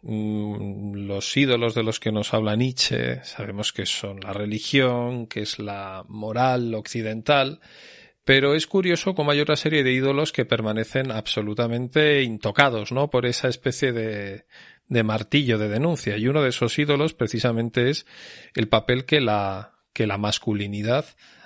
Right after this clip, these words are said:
ha tenido en la visión del mundo. Yo creo que esto es una perspectiva que a día de hoy, cuando hablamos de patriarcado, nos parece como muy, muy clara, ¿no? En lo que son los estudios de género,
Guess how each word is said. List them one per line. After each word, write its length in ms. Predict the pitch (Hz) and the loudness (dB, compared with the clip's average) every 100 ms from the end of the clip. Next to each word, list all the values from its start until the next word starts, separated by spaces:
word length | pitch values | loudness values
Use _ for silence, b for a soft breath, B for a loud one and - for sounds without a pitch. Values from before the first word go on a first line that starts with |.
| B | B
ha 120 | 113 | -6
tenido 380 | 117 117 117 131 | -2 0 0 0
en 120 | 147 | 0
la 80 | 107 | 0
visión 320 | 101 98 110 | -2 -6 -6
del 140 | 101 104 | -6 -4
mundo. 340 | 202 139 - _ _ B B | -4 -6 -10 _ _ B B
Yo 240 | - 131 160 | -8 0 2
creo 140 | 185 | 2
que 60 | 180 | 2
esto 160 | - | 0
es 100 | 185 | 0
una 200 | 185 175 | 0 0
perspectiva 600 | 165 - 143 170 175 175 | -2 -4 -2 0 2 2
que 100 | 170 | 0
a 60 | 123 | -2
día 180 | 131 139 | 0 0
de 140 | 143 | 2
hoy, 220 | 143 107 B B B B _ | 2 -2 B B B B _
cuando 300 | 104 104 104 | -4 0 2
hablamos 400 | 113 131 131 127 | 4 2 0 0
de 580 | 120 117 113 110 107 | 0 2 2 2 0
patriarcado, 1160 | 104 107 107 101 101 - 143 139 123 123 127 127 B B B - | -2 -4 -4 -6 -8 2 4 4 2 0 0 -4 B B B -10
nos 480 | 110 104 98 - - | -8 -6 -6 -8 -6
parece 380 | 98 101 - | -4 -4 -2
como 220 | 120 110 104 | -2 0 -2
muy, 880 | 107 113 117 113 110 110 107 107 107 _ | -4 -2 -2 -2 -4 -4 -8 -10 -14 _
muy 200 | 127 120 | -2 0
clara, 320 | - 131 127 | 6 6 4
¿no? 120 | 117 135 | 0 0
En 60 | |
lo 80 | 120 | 2
que 80 | 110 | 0
son 200 | - 123 | -2 0
los 180 | 123 117 | 0 -2
estudios 360 | - 131 123 | -2 2 2
de 120 | 120 | 2
género, 360 | 110 156 135 143 | 2 2 2 0